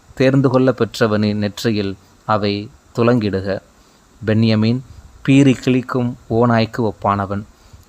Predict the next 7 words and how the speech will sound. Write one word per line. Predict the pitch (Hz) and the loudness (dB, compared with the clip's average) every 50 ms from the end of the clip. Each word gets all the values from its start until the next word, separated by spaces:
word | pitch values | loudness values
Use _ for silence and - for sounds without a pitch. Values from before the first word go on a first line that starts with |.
| _ _ | _ _
காலையில் | - 123 113 120 127 127 120 131 135 135 117 | -2 0 2 2 2 2 2 0 0 -2 -2
வேட்டையாடிய | 107 113 117 - - 120 110 104 104 104 104 107 101 | -2 -2 -2 0 0 0 2 2 0 0 -2 -2 -4
இரை-, | 98 98 104 107 107 110 - - _ _ _ _ _ _ - | -4 -4 -2 -2 -2 -4 -6 -10 _ _ _ _ _ _ -2
இரையை | - 113 110 120 117 110 113 123 135 135 - - - - _ _ | 0 2 2 2 2 2 0 0 -2 -6 -12 -20 -20 -20 _ _
அவன் | - 107 101 107 104 101 | -2 0 0 0 -2 -2
விழுங்குவான், | 95 104 107 110 107 101 98 98 95 95 98 - - _ _ - _ _ _ _ - | -2 0 0 0 0 0 -2 -2 -2 -2 -4 -6 -14 _ _ -20 _ _ _ _ -2
மாலையில் | 104 101 107 113 117 117 117 117 120 127 | 0 0 2 2 2 2 2 2 0 -2